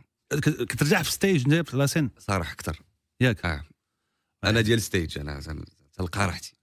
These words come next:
Speaker 1: ان شاء الله يكون الخير حبيبي.
Speaker 2: امين، امين.
Speaker 1: شحال، شحال، شحال غنيتي البارح؟
Speaker 2: واحد ال خمسة وأربعين دقيقه.
Speaker 1: جود. غنيتي كاع الاغاني ديالك كل-، كلها؟
Speaker 2: دياولي كلهم، كاع الحوايج اللي خرجت.
Speaker 1: اه، بالطبع، حبيبي.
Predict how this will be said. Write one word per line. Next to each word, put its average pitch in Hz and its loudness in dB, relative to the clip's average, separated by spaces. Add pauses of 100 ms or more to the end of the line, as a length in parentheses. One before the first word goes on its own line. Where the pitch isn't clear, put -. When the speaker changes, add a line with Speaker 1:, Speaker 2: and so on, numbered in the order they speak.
Speaker 1:
ان 101 -2
شاء 98 -2
الله 95 -2
يكون 98 -2
الخير 92 -4
حبيبي. 92 -4
Speaker 2:
امين، 95 2
امين. 78 -8
Speaker 1:
شحال، 170 0
شحال، 160 0
شحال 175 2
غنيتي 165 4
البارح؟ 101 -2 (680)
Speaker 2:
واحد 95 -8
ال 98 -10
خمسة - -6
وأربعين 80 -8
دقيقه. - -20 (300)
Speaker 1:
جود. 110 0 (540)
غنيتي 107 0
كاع 110 0
الاغاني 104 2
ديالك 107 2
كل-، 107 2
كلها؟ 117 4
Speaker 2:
دياولي 87 0
كلهم، 78 -6
كاع 110 0
الحوايج 82 -6
اللي 80 -8
خرجت. 80 -12 (320)
Speaker 1:
اه، 95 -4
بالطبع، 90 -4
حبيبي. 85 -8